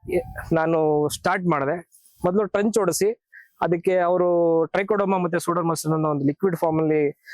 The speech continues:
ನಾವೇ ಕೊಡ್ತೀವಿ ಸರ್, ಅದನ್ನ ತಂದು ನೀವು ಅಂಗಿ ಹಿಂಡಿ, ಬೇವಿನ ಹಿಂಡಿಗೆ ಅದಕ್ಕೆ ಮಿಕ್ಸ್ ಮಾಡಿ ಒಂದು ವೀಕ್ ಇಡಿ, ಟ್ರಂಚ್ ಹೊಡೆದು ಅದೊಂದು ಸ್ವಲ್ಪ ದಿನ ಆದ್ಮೇಲೆ ಉಣೋದಕ್ ಮುಂಚೆ ಅದನ್ನ ಗಿಡಕ್ಕೆ ಹಾಕಿ,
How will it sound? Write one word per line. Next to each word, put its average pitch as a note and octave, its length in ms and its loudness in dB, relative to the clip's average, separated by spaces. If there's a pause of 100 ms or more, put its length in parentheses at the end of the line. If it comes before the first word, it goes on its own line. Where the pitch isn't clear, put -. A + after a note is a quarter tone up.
(200)
ನಾವೇ D#3+ 200 2
ಕೊಡ್ತೀವಿ D#3 360 0
ಸರ್, F#3+ 160 -2 (520)
ಅದನ್ನ F3+ 200 2
ತಂದು G3 280 0
ನೀವು F#3+ 160 2
ಅಂಗಿ F#3 160 2
ಹಿಂಡಿ, G#3 180 0
ಬೇವಿನ F#3 200 0
ಹಿಂಡಿಗೆ F3 300 0
ಅದಕ್ಕೆ D#3 200 -2
ಮಿಕ್ಸ್ E3 300 -2
ಮಾಡಿ F#3 140 2
ಒಂದು E3 140 0
ವೀಕ್ F3 240 -2
ಇಡಿ, E3 220 0 (480)
ಟ್ರಂಚ್ G3 280 0
ಹೊಡೆದು G3+ 320 2
ಅದೊಂದು D#3+ 580 2 (600)
ಸ್ವಲ್ಪ D#3+ 200 -2
ದಿನ D#3+ 180 0
ಆದ್ಮೇಲೆ F3 440 2
ಉಣೋದಕ್ G#3 480 2
ಮುಂಚೆ G#3 500 0
ಅದನ್ನ E3+ 260 0 (420)
ಗಿಡಕ್ಕೆ D#3+ 260 -2
ಹಾಕಿ, D3+ 440 -4